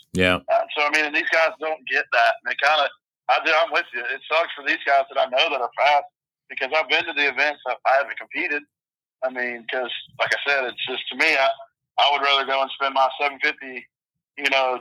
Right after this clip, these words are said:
Speaker 2: towards a Monday qualifier to where I'm spending four fifty, staying in a hotel, and then having a chance to potentially make a million dollars
Speaker 1: Yeah.
Speaker 2: at the end of the day. But
Speaker 1: Yeah.
Speaker 2: you never know when you're catch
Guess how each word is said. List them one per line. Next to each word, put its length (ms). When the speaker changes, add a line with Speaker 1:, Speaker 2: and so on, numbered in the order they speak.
Speaker 2:
towards 420
a 100
Monday 280
qualifier 720
to 60
where 140
I'm 140
spending 340
four 240
fifty, 380
staying 260
in 80
a 40
hotel, 480
and 80
then 120
having 240
a 60
chance 220
to 80
potentially 420
make 180
a 60
million 240
dollars 280
Speaker 1:
Yeah. 280
Speaker 2:
at 100
the 100
end 100
of 120
the 60
day. 120
But 80
Speaker 1:
Yeah. 100
Speaker 2:
you 60
never 220
know 140
when 100
you're 100
catch 260